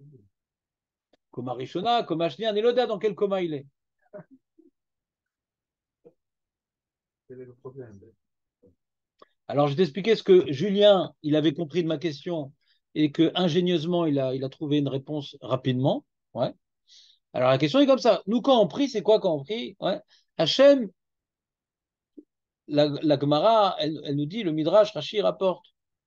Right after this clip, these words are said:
Speaker 1: Pourquoi Hachem, il a fait que les, les Imaot, les mères, Sarah, Rivka et Rachel, ouais, elles étaient akarotes.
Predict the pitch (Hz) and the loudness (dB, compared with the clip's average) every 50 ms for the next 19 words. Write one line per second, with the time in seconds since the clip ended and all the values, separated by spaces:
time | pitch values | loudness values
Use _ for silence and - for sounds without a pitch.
0 | _ - _ _ - 151 139 - 220 214 - - 226 220 202 190 175 147 - 214 | _ -20 _ _ -12 -8 -2 2 2 2 2 0 -2 0 0 -2 -2 -2 -4 -6
1 | 208 - 196 185 175 170 165 160 160 156 151 156 143 _ 151 143 147 165 160 156 | -4 -2 0 0 2 2 0 0 0 0 -2 -2 -4 _ -4 -2 0 0 0 0
2 | 160 160 165 208 254 269 - - - - - _ _ _ _ _ _ _ _ _ | -2 -2 0 2 2 2 0 0 -12 -20 -20 _ _ _ _ _ _ _ _ _
3 | - 127 139 151 185 214 214 185 139 110 113 _ _ _ _ _ _ _ _ _ | -10 -8 -4 0 2 2 2 0 -2 -8 -14 _ _ _ _ _ _ _ _ _
4 | _ _ _ _ _ _ _ _ _ _ _ - 127 131 151 147 139 135 139 _ | _ _ _ _ _ _ _ _ _ _ _ -10 -8 -6 -6 -6 -8 -10 -14 _
5 | - 151 147 135 131 117 113 113 113 110 110 110 110 _ _ _ _ _ _ _ | -6 -6 -4 -4 -6 -6 -6 -8 -8 -10 -12 -16 -20 _ _ _ _ _ _ _
6 | _ _ _ _ _ _ _ _ _ _ _ _ _ _ _ _ _ _ _ _ | _ _ _ _ _ _ _ _ _ _ _ _ _ _ _ _ _ _ _ _
7 | _ _ _ - 156 147 123 104 120 120 - - - 156 147 135 117 - _ _ | _ _ _ -18 -10 -8 -8 -4 -4 -6 -4 0 0 2 2 2 0 -4 _ _
8 | _ _ _ _ _ _ _ _ _ _ _ _ _ _ _ _ _ _ _ _ | _ _ _ _ _ _ _ _ _ _ _ _ _ _ _ _ _ _ _ _
9 | _ _ - 123 147 185 240 - _ _ _ _ _ _ _ _ _ _ _ _ | _ _ 0 0 0 0 -2 -8 _ _ _ _ _ _ _ _ _ _ _ _
10 | - 131 123 143 147 143 190 175 170 - - 196 175 175 190 185 147 - - - | -4 0 0 0 2 4 4 4 4 4 6 6 6 8 6 4 2 0 -10 -18
11 | _ | _